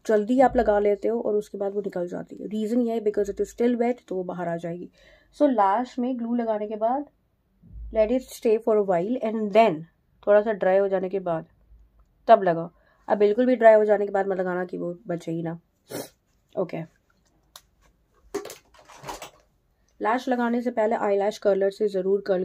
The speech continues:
कर लें। You have to put it like this।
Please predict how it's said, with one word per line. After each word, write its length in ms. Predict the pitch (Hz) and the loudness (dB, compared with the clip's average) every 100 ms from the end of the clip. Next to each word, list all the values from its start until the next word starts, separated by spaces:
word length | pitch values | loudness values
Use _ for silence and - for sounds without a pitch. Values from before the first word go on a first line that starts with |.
| 185 | -4
कर 100 | 170 | -4
लें। 200 | 170 262 _ _ _ _ _ _ _ _ _ _ 202 | -4 -8 _ _ _ _ _ _ _ _ _ _ -10
You 120 | 196 | -8
have 100 | 190 | -8
to 80 | 190 | -8
put 100 | 196 196 | -8 -4
it 40 | |
like 140 | 190 180 | -4 -4
this। 260 | 190 240 | -6 -8